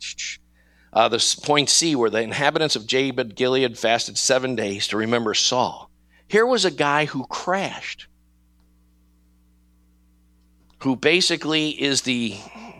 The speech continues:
archetype of how not to do it. But if you remember, Samuel anointed him with oil, said he'd be king, and said, "When you leave here, you're gonna run into some prophets, and when you meet them,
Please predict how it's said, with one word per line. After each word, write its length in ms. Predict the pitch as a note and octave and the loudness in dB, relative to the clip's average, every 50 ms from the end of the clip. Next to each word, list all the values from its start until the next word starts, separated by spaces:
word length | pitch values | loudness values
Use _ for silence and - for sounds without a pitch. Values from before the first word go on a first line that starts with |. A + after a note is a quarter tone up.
| - _ - | -12 _ 2
archetype 680 | - G#3 A#3 - E3+ - - - C3+ C3+ C#3 C#3+ - - - - - - _ - | 2 4 4 2 0 -2 0 2 2 2 2 0 -4 -10 -20 -20 -20 -8 _ 2
of 140 | B2+ B2+ - | 2 2 6
how 260 | - D3+ D#3 D3+ C#3+ | 6 6 6 6 4
not 340 | C#3+ D3+ - G3+ G#3+ - - | 4 2 2 2 0 0 0
to 80 | - D#3+ | -4 -2
do 240 | C#3+ D#3+ G#3 F#3 B2 | -2 -2 -2 -2 -2
it. 100 | - - _ - - - _ _ _ _ _ _ _ _ _ _ _ _ _ _ _ _ _ _ _ _ _ _ _ _ _ _ _ - | -4 -8 _ -20 -20 -20 _ _ _ _ _ _ _ _ _ _ _ _ _ _ _ _ _ _ _ _ _ _ _ _ _ _ _ 2
But 140 | C#3 D#3 D#3+ | 4 4 4
if 120 | D#3 D3+ | 4 2
you 120 | D3+ D3 | 2 0
remember, 560 | C#3+ C#3+ C3+ C#3+ E3+ A3 C4 A#3+ E3 D3 C#3+ C#3 | 0 0 0 2 4 4 4 4 4 4 4 4
Samuel 640 | - - D#3+ E3+ F3+ F3+ F3+ E3+ E3+ D#3+ C#3 A#2+ | 4 2 2 2 2 2 4 4 4 4 4 2
anointed 420 | C3 C3+ C#3 D3+ F3+ G#3 G#3+ G#3 | 0 0 2 2 2 2 2 0
him 240 | F#3+ G#3 G3 G3 F#3+ | 2 0 0 0 0
with 180 | F#3 F3 - C#3+ | 0 0 0 2
oil, 320 | C3+ D3 D3 D3+ D3+ D3 | 4 4 6 6 4 4
said 240 | C#3+ - C#3 C3 B2 | 2 0 -2 -2 0
he'd 220 | C3 C#3+ C3+ B2+ | 0 -2 -4 -2
be 160 | - C#3+ C#3+ C#3+ | -2 -4 -4 -2
king, 480 | - - D3+ D3 D3+ D3+ D3+ D3 D3 - _ _ - - - - - | -4 -2 2 2 2 2 2 0 -4 -6 _ _ -20 -20 -12 -4 -2
and 120 | B2+ C3 | -2 0
said, 280 | - - D3+ D3 C#3+ C3 | 2 4 4 4 2 0
"When 200 | B2+ C3 C3 B2 | -2 -2 -2 0
you 120 | A#2+ B2+ | -2 -2
leave 300 | B2+ D3 G3 G#3 G#3 F#3 | -2 -2 -2 -2 -2 -4
here, 260 | - - E3 D#3 D#3 | -2 0 2 2 4
you're 160 | D3 C3+ C3 A#2+ | 2 2 0 -2
gonna 200 | B2+ C3 B2+ B2+ | -2 -2 0 0
run 200 | C3 C#3+ D#3 F3 | 2 2 2 2
into 280 | F3+ F3 F3 - E3+ | 2 0 0 0 0
some 200 | D#3+ - D#3+ D#3 | 0 0 -2 -2
prophets, 640 | D3 - D3 C3 B2 B2 - C#3+ C#3 - - - - | -4 0 2 2 2 2 2 0 -2 0 -2 -6 -4
and 120 | A2 A2+ | -4 -2
when 100 | A#2 B2 | -2 -2
you 140 | B2+ B2+ B2+ | -2 -2 -4
meet 300 | B2+ C#3+ F3 G#3 G3+ - | -4 -2 -4 -4 -4 0
them, 260 | - C3 C3 C#3 C#3 | 0 0 0 0 -2